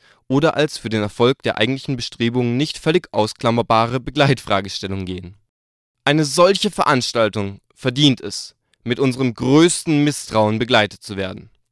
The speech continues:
Deshalb fragen wir, ist es eigentlich üblich, dass für solche mit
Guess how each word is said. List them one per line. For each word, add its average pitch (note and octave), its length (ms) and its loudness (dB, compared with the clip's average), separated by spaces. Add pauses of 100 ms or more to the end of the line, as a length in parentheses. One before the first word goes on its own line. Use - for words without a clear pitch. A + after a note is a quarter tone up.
(380)
Deshalb A#2+ 300 0
fragen B2 360 2
wir, F#2+ 200 -8 (680)
ist - 220 -6
es G#3 100 -6
eigentlich F#3+ 320 2
üblich, C3 500 0 (300)
dass D3+ 140 -6
für D3+ 120 -2
solche C#3 380 2
mit G3 140 -4